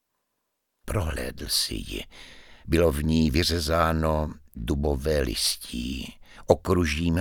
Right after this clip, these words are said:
protékala nit z ryzího zlata, držící zlaté lístky.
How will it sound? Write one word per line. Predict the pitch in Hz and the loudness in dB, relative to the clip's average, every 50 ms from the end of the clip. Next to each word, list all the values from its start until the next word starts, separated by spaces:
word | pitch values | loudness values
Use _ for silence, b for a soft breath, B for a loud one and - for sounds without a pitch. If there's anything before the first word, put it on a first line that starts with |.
| 92 - | -2 -2
protékala | - 87 - - - 80 78 76 - 80 76 71 69 | -4 -4 -4 -2 -2 -2 -2 0 -2 0 0 2 2
nit | 71 69 78 95 104 - - - - - - - | 2 2 2 2 0 -2 -6 -12 -14 -12 -8 -4
z | - 67 76 | -2 0 0
ryzího | 78 78 71 65 65 64 65 58 57 67 | 0 0 0 -2 -2 -4 -4 -4 -4 -4
zlata, | 57 - - - 95 95 - - 101 104 101 B B B B B B B | -4 -4 0 0 -2 -2 0 0 0 0 0 B B B B B B B
držící | - - 62 64 71 85 85 80 - - - 92 87 85 | -2 0 0 0 0 0 -2 -2 -2 -2 -2 -2 -2 -2
zlaté | 78 65 64 62 - - - - 76 71 | -2 -2 -2 -4 -6 -8 -8 -8 -8 -6
lístky. | 65 64 58 52 50 - - - - - - - - - - | -6 -6 -6 -6 -2 0 0 0 0 -2 -6 -10 -10 -10 -12